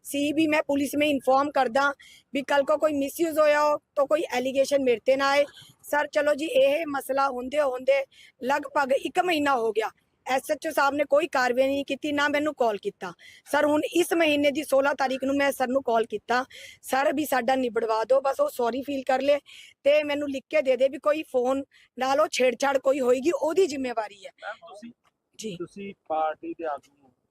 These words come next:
Speaker 1: ਜੀ।
Speaker 2: ਅਹ, ਸਰਕਾਰ ਤੋਂ ਤੁਹਾਡੀ ਸੁਣਵਾਈ ਹੁੰਦੀ ਹੈ, ਪਰ
Speaker 1: ਜੀ।
Speaker 2: ਕੀ ਲੱਗਦਾ ਵੀ ਜਿਹੜਾ ਪੁਲਿਸ ਨੇ ਤੁਹਾਡੀ ਗੱਲ ਨਹੀਂ ਸੁਣੀ, ਹੋ ਸਕਦਾ ਕਿ ਤੁਹਾਡੇ ਨਾਲ ਰਾਜਸੀ ਕਿੜ ਕੱਢਣ ਵਾਸਤੇ ਵੀ ਇਸ ਤਰ੍ਹਾਂ ਦੀ ਗੱਲ ਹੋਈ?
Speaker 1: ਸਰ ਦੇਖੋ, ਮੈਂ ਇਹ ਚੀਜ਼ ਕਹਿ ਨਹੀਂ ਸਕਦੀ ਸਰ,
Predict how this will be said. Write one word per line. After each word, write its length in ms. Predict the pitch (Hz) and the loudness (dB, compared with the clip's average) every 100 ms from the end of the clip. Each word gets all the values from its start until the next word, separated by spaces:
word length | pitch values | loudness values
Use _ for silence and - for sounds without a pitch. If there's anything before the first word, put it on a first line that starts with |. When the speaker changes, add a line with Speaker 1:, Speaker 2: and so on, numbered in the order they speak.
| _ - | _ -20
Speaker 1:
ਜੀ। 180 | 226 | -20
Speaker 2:
ਅਹ, 520 | 349 _ - 151 156 151 _ _ | -20 _ -14 -8 -8 -10 _ _
ਸਰਕਾਰ 480 | - 170 - 170 170 | -10 -10 0 0 0
ਤੋਂ 80 | - | -6
ਤੁਹਾਡੀ 200 | 180 180 | -8 -6
ਸੁਣਵਾਈ 400 | - 170 165 170 | -8 -4 -4 -4
ਹੁੰਦੀ 300 | 151 143 135 | _ -20 -20
ਹੈ, 60 | 123 _ | -20 _
ਪਰ 100 | 180 | -10
Speaker 1:
ਜੀ। 80 | 185 | -10
Speaker 2:
ਕੀ 160 | 196 196 | -10 -8
ਲੱਗਦਾ 320 | 185 165 185 190 | -8 -8 -12 -16
ਵੀ 60 | |
ਜਿਹੜਾ 180 | 196 208 - | -10 -10 -8
ਪੁਲਿਸ 240 | - - 175 | -10 -10 -10
ਨੇ 120 | 175 | -12
ਤੁਹਾਡੀ 220 | 175 170 175 | -10 -8 -6
ਗੱਲ 120 | 147 | -6
ਨਹੀਂ 220 | 143 151 156 | -8 -14 -18
ਸੁਣੀ, 280 | - 143 131 _ _ _ _ - 175 | -18 -18 -20 _ _ _ _ -10 -6
ਹੋ 100 | 170 | -4
ਸਕਦਾ 320 | 196 190 202 | -4 -6 -6
ਕਿ 120 | 202 | -10
ਤੁਹਾਡੇ 240 | - 185 | -12 -8
ਨਾਲ 160 | 170 185 | -6 -2
ਰਾਜਸੀ 560 | 160 160 - - 185 180 | 0 -2 -6 -18 -16 -14
ਕਿੜ 240 | - 175 | -10 -10
ਕੱਢਣ 280 | - 190 208 208 | -8 -14 -10 -6
ਵਾਸਤੇ 380 | 190 180 190 180 | -6 -6 -10 -10
ਵੀ 120 | 185 | -6
ਇਸ 140 | 180 - | -8 -8
ਤਰ੍ਹਾਂ 160 | 175 175 | -10 -10
ਦੀ 100 | 175 | -10
ਗੱਲ 100 | 165 160 | -12 -14
ਹੋਈ? 140 | _ _ _ _ _ | _ _ _ _ _
Speaker 1:
ਸਰ 220 | - 254 | -2 0
ਦੇਖੋ, 360 | 262 269 269 277 | 2 0 2 2
ਮੈਂ 220 | 262 262 | 2 2
ਇਹ 220 | 269 254 | 4 4
ਚੀਜ਼ 240 | - 269 254 | 2 -10 -4
ਕਹਿ 200 | 240 226 | -2 -2
ਨਹੀਂ 120 | 233 | -4
ਸਕਦੀ 320 | 233 233 247 | -6 -6 -8
ਸਰ, 240 | 247 254 | -4 -4